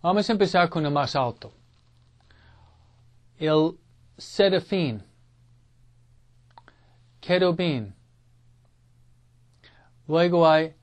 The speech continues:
virtudes. Luego hay potestades. Luego hay dominios o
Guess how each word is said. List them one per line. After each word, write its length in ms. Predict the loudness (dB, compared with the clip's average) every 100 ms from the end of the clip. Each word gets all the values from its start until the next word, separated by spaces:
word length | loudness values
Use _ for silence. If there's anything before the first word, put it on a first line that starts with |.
| _ _ _ _
virtudes. 920 | -4 -2 0 2 2 -2 -10 -20 -20 _ _ _ _ _ _ _ _ _ _ _ _ _ _ _ _ _ _ _
Luego 440 | -2 0 2 0 2
hay 400 | 4 4 0 -6 _ _ _ _ _ _ _ _ _ -4
potestades. 1120 | -2 0 -2 -2 0 2 0 -8 -20 -20 -20 _ _ _ _ _ _ _ _ _ _ _ _ _ _ _ -2
Luego 400 | 2 2 2 4
hay 360 | 4 4 0 -8
dominios 1000 | -4 -2 0 0 0 -2 -2 -6 -12 -20 -2
o 400 | 2 2 0